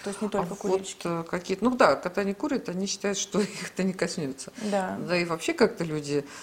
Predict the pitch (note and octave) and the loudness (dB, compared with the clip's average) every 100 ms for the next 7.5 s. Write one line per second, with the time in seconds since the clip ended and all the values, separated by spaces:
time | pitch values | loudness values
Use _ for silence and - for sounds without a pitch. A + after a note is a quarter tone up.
0 | - - - - E3+ D#3 D3+ D3+ D3+ C3+ | -14 -14 -12 -4 -2 -2 -2 -4 -4 -4
1 | - C#3 B2+ - - B2+ B2+ C#3+ - A3+ | -2 -2 -2 -4 -6 -6 -4 -6 -4 -4
2 | C4 - C3 - C#3 C3 G3+ C#3 D#3 E3 | -2 -4 -4 -2 -2 -2 -4 -4 -2 -4
3 | E3+ - D3+ D#3 E3+ F4+ - G#3+ F3 E3 | -6 0 4 6 4 0 -2 -4 -6 -4
4 | D#3+ E3+ - G3 F#3+ - D3 C3 B2+ A2 | -4 -4 -2 0 -2 -4 -4 -4 -2 -4
5 | G#2+ E2 - - - C3 - C3+ B2+ A#2+ | -4 -8 -10 -20 -16 -16 -14 -14 -12 -14
6 | - - - - - - - - - A2+ | -16 -20 -20 -20 -20 -20 -20 -20 -12 -6
7 | A2+ G#2+ G2+ G#2 G#2 | -4 -4 -6 -8 -10